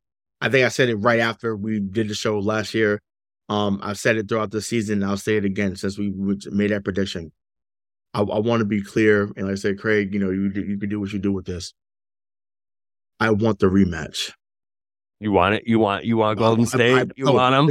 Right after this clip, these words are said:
Speaker 1: I, I've been, I said all year, this was a twenty fourteen Spurs redemption team. It's not a redemption if you don't face Golden State. Once again, it, it's
Speaker 2: Okay.
Speaker 1: cool. It's cool to face other teams and end up winning. Obviously, you won the championship. I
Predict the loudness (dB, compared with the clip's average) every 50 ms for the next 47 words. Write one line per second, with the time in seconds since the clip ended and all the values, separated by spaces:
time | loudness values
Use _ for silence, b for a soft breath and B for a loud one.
0 | 0 0 0 0 2 4 4 2 4 2 0 0 2 0 0 0 2 2 2 4
1 | 4 4 4 4 2 0 0 0 0 -2 -4 -4 -6 -8 -8 -6 -6 -4 -4 -4
2 | -4 -2 0 0 0 0 -2 -6 -4 -4 -6 -8 -4 0 0 2 2 2 0 0
3 | 0 -2 -4 -4 -6 -10 -10 -8 -4 -2 0 2 2 2 0 -2 _ _ _ _
4 | _ _ _ _ _ _ _ _ _ _ _ -2 -2 0 2 2 2 4 4 4
5 | 2 4 2 0 0 0 0 0 0 0 0 0 -2 -2 -2 -2 -2 -4 -2 -2
6 | -4 -4 -4 -4 -4 -4 -2 -2 -4 -4 0 0 0 0 0 0 0 0 -2 -2
7 | -2 -2 0 2 2 2 2 0 -2 -4 -4 _ _ _ _ _ _ -4 -4 -4
8 | -2 2 2 2 2 2 2 2 2 2 4 2 2 0 0 -2 -2 -2 -2 0
9 | 0 0 -2 -2 -2 -2 -4 -2 -2 -2 -2 -2 -2 -4 -4 -4 -6 -6 -6 -6
10 | -6 -6 -8 -8 -6 -6 -6 -6 -6 -6 -6 -6 -6 _ _ _ _ _ _ _
11 | _ _ _ _ _ -6 -2 0 2 2 2 2 2 2 2 2 2 0 -4 -6